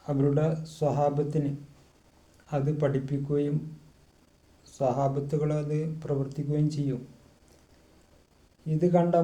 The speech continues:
മുശ്രിക്കുകളും കുഫാരികൾ ആയ ആളുകൾ അവർക്ക് അസൂയാണ്, ഭയങ്കര അസൂയ. അവരെ ഹൃദയങ്ങളിൽ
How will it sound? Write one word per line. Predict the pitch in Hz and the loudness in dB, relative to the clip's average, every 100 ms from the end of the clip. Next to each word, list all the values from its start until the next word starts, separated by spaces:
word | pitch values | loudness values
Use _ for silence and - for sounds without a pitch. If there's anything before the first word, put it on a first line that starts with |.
| 165 | 4
മുശ്രിക്കുകളും | 147 160 156 156 160 160 160 160 160 160 - - _ _ _ - - - | 4 2 2 4 6 6 4 4 2 -2 -12 -20 _ _ _ -20 -20 -10
കുഫാരികൾ | 147 143 147 151 151 151 151 139 - - - 156 | -8 -2 4 6 6 4 2 0 -4 -12 -6 -2
ആയ | 143 143 135 | 0 2 2
ആളുകൾ | 135 131 143 139 127 - - - - _ _ _ _ _ _ _ _ _ _ - 156 | 0 0 0 0 0 -4 -12 -20 -20 _ _ _ _ _ _ _ _ _ _ -4 0
അവർക്ക് | 143 139 151 | 0 2 2
അസൂയാണ്, | 139 - 147 160 151 120 | 2 2 4 6 6 4
ഭയങ്കര | 123 131 131 135 135 | 0 -2 -2 0 0
അസൂയ. | 127 135 131 127 127 - - _ _ _ _ - _ _ _ _ _ _ _ 143 | -2 -4 -2 -2 -4 -16 -20 _ _ _ _ -20 _ _ _ _ _ _ _ -4
അവരെ | 139 147 143 | 0 2 2
ഹൃദയങ്ങളിൽ | 143 139 143 143 151 147 | 2 2 4 4 4 2